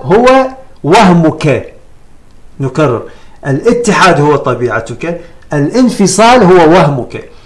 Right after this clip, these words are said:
عندما تعيش منفصل، يعني عندما تعيش في العالم المادي، فأنت تتعرض للطاقة السلبية، الخطف، القتل، التلوث، الأمراض، الموت.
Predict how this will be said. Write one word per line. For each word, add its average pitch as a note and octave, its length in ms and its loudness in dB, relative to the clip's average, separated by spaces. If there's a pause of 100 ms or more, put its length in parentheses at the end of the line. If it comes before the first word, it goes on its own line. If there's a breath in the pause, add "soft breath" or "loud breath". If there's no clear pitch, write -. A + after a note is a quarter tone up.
(380 soft breath)
عندما E3+ 400 2
تعيش F3+ 420 0
منفصل، G#3+ 640 0
يعني C3 260 -8
عندما C#3 360 -2
تعيش D3+ 400 -2
في - 80 -8
العالم G#3 380 0
المادي، D#3 420 0
فأنت D3 320 -4
تتعرض G3 800 0 (460 soft breath)
للطاقة D3+ 1300 -2
السلبية، A#2+ 640 -6
الخطف، B2 680 -8
القتل، D#3+ 580 -6
التلوث، C3+ 720 -6
الأمراض، C3+ 500 -6
الموت. E3+ 460 -4